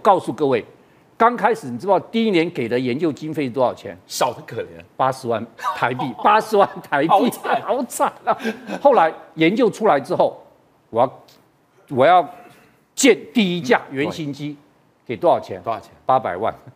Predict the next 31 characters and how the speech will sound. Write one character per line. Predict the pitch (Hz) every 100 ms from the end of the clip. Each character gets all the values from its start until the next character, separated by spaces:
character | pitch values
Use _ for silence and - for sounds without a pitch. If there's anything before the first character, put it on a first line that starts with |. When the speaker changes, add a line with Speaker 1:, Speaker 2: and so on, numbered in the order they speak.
| _
Speaker 2:
哦， | - 160 190 190
Speaker 1:
干 | 285
一 | 254
架 | 294
Speaker 2:
是。 | 254 - -
Speaker 1:
新 | - 403 440
的 | 427 - 285
八 | 269 277 277
百 | 196
万。 | 226 196 - - _ _ _ -
各 | 302
位， | 262 196 - - _ -
引 | 190 170
擎 | 147 151 165 214 - _ _ _
是 | - 185 165 _ _ _ _ _ -
中 | 285 254 254
兴 | - 247 247
号 | 277 180
教 | - 208
练 | 185 165
机 | 147 180
上 | 240
面 | 170
弄 | 170 165
下 | 147
来 | 143
引 |
擎， | 135 143
Speaker 2:
是。 | 151 143 135 - _ _ _ _
Speaker 1:
然 | 151 165
后 | 247 208